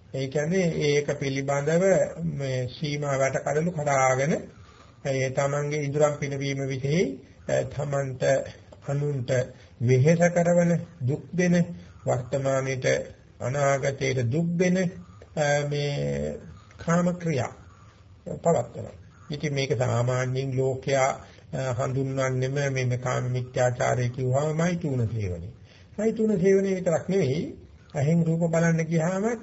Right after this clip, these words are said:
ඒක යම් කිසි සීමාවක් තියෙනවා. ඒ සීමාව සභ්යයි. මුල් හරිය සෞංදර්යයි. ඊට පස්සේ අවශ්‍යයි. ඊට පස්සේ අන්තිමට ගියාම සීමාව ඉක්මවනවා. ඒක සාමාන්‍ය, අ, පෘථග්ජනයයි කියලා කියන්නේ එයා ඒ සෞංදර්ය මට්ටම මේකය.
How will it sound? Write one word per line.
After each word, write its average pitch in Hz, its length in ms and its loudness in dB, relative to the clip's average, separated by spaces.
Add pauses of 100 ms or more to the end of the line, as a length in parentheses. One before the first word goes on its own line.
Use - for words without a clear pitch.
(320)
ඒක 180 160 -6
යම් 180 280 2
කිසි 180 240 0
සීමාවක් 151 580 0
තියෙනවා. 156 360 -2
ඒ 147 140 0
සීමාව 143 640 -2
සභ්යයි. 143 580 -2 (480)
මුල් 131 300 -2
හරිය 135 280 0
සෞංදර්යයි. 147 880 0 (380)
ඊට 131 200 -4
පස්සේ 135 320 0
අවශ්‍යයි. 147 720 2 (100)
ඊට 165 180 -4
පස්සේ 175 300 0
අන්තිමට 170 360 0
ගියාම 190 280 -2
සීමාව 180 400 -2
ඉක්මවනවා. 117 520 -10 (1300)
ඒක 120 240 -4
සාමාන්‍ය, 117 640 0 (420)
අ, 120 200 4
පෘථග්ජනයයි 135 800 0
කියලා 123 200 -2
කියන්නේ 156 520 0 (400)
එයා 147 220 2
ඒ 147 140 4
සෞංදර්ය 147 600 2
මට්ටම 131 360 -2
මේකය. 135 360 0